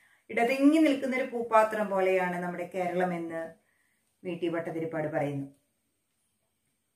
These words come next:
പൂറുക്കൽ, മാലകെട്ടൽ, പൂക്കളം വരയ്ക്കൽ, പൂജയ്ക്കൊരുക്കൽ, ഇതെല്ലാം ഒരു ദിനാരംഭത്തിലെ നൈതിക ധർമ്മങ്ങളാണ്. കുളിച്ചു കുറിയിട്ട്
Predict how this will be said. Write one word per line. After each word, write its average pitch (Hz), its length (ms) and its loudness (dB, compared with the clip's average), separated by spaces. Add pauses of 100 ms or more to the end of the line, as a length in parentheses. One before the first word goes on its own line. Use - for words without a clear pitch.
(200)
പൂറുക്കൽ, 226 540 4 (280)
മാലകെട്ടൽ, 233 720 4 (680)
പൂക്കളം 294 520 4
വരയ്ക്കൽ, 175 440 2 (420)
പൂജയ്ക്കൊരുക്കൽ, 254 720 0 (380)
ഇതെല്ലാം 196 500 2 (400)
ഒരു 208 300 -2
ദിനാരംഭത്തിലെ 220 840 4 (180)
നൈതിക 247 560 6
ധർമ്മങ്ങളാണ്. 185 680 4 (960)
കുളിച്ചു 349 340 4
കുറിയിട്ട് 285 560 2